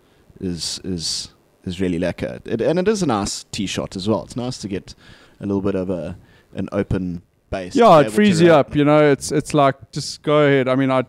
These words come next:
Speaker 2: I, I didn't hit driver today 'cause I was, like, driver was a tough scene today for me, but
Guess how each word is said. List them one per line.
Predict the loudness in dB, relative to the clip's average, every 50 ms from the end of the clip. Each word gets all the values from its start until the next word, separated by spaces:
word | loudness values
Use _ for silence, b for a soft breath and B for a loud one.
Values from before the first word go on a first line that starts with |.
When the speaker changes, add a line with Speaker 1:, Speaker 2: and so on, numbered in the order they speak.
| -4 -6
Speaker 2:
I, | -2 -2 -4 -4 _ _ -10 -8
I | -8
didn't | -6 -2 -2 0 2 2 2
hit | 2 2
driver | 2 2 2 4 4 4 2 0
today | -2 0 0 2 4 2 2
'cause | 0 -2 -2
I | -2 0
was, | -2 -2 -4 -6
like, | -10 -10 -10 -10 _ _
driver | -8 -6 -4 -4 -2 -2
was | -2 -2 -2 -4
a | -6
tough | -6 -6 -6 -6 -6
scene | -4 -2 -2 -2
today | 0 -2 0 0 0 0
for | 0 -2 -2
me, | 0 0 0
but | 0 0 0 -2